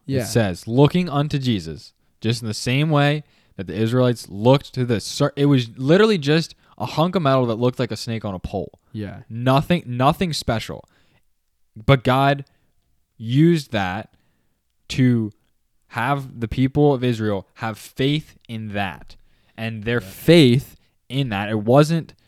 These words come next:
Speaker 2: specifically in that context the snake on the pole, but it was their faith that it would heal them. In
Speaker 1: Yeah.
Speaker 2: the same way, Hebrews twelve two tells us,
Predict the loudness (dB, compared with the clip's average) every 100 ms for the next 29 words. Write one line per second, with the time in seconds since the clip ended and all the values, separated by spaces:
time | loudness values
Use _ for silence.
0 | _ _ -16 -2 0 0 -2 -2 0 0
1 | -2 -6 -8 -6 -8 -10 -12 -12 -6 -4
2 | -4 -6 -10 -10 -10 -10 -18 _ _ _
3 | _ _ _ -2 -2 -2 -6 -4 -2 -2
4 | -4 -12 _ -6 -6 -6 -4 -2 -2 -4
5 | -6 -6 -10 -20 _ _ _ _ -8 -6
6 | -2 0 2 2 0 0 -4 -8 _ _
7 | -4 0 0 0 0 0 0 -2 0 -2
8 | -4 -6 -8